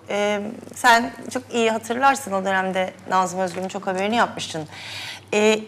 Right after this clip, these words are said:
ilkokulda da sekiz okul arayarak, sekiz okuldan geri çevrilerek ilkokula kabul edilip okumuştu. Ama ortaokulda Nazım Özgün'ü okul bulmamız mümkün olmadı biliyorsun. E,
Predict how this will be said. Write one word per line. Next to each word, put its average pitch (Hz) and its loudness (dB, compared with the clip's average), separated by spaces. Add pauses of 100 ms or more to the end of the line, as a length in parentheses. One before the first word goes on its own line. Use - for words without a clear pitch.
(120)
ilkokulda 277 4
da 208 0
sekiz 196 -2
okul 190 -2
arayarak, 175 4
sekiz 196 -2
okuldan 175 2
geri 185 0
çevrilerek 165 -4
ilkokula 160 -6
kabul 165 -6
edilip 156 -6
okumuştu. 165 -6
Ama 277 4
ortaokulda 277 -2
Nazım 254 4
Özgün'ü 254 0
okul 254 0
bulmamız 247 -2
mümkün 247 2
olmadı 254 6
biliyorsun. 156 -4 (840)
E, 226 4